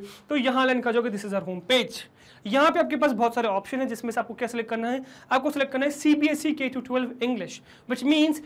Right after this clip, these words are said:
सीबीएसई English medium का kindergarten to class twelfth। यहाँ पे पूरा क्लास पैलेट खुल जाएगा, जैसे आप उस पर क्लिक करेंगे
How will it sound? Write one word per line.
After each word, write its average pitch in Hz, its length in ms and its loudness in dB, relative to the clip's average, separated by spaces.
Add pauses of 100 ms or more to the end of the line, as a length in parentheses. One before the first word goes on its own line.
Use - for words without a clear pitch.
(120)
सीबीएसई 320 640 2 (120)
English 262 220 0
medium 226 320 -2
का 233 180 0
kindergarten 247 520 -2
to 247 80 -8
class 175 300 -8
twelfth। 185 260 -10 (460)
यहाँ 269 160 6
पे 320 100 2
पूरा 302 240 2
क्लास 247 300 2
पैलेट 220 280 0
खुल 233 160 -4
जाएगा, 233 200 2
जैसे 214 240 -2
आप 226 100 -2
उस 214 100 -10
पर 208 100 -8
क्लिक 214 200 -6
करेंगे 208 380 0